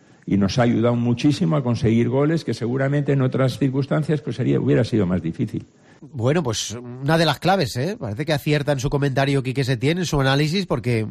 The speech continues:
Speaker 2: es verdad, ¿no? Eh, Jackson estuvo dos o tres meses parado y se nota que ahora, claro,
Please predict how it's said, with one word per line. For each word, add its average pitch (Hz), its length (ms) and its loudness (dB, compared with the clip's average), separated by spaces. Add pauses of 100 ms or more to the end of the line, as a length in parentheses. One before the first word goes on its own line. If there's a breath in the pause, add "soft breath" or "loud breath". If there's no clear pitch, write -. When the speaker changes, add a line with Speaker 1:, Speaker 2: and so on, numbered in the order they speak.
(200)
Speaker 2:
es 110 120 -4
verdad, 120 300 2
¿no? 139 260 -2 (120)
Eh, 95 360 -2
Jackson 127 300 0
estuvo 131 360 2
dos 127 160 0
o 135 60 -2
tres 127 160 0
meses 123 280 0
parado 147 500 2 (680 loud breath)
y 156 420 -2
se - 180 -4
nota 127 260 0
que 127 100 0
ahora, 127 260 2
claro, 120 400 -2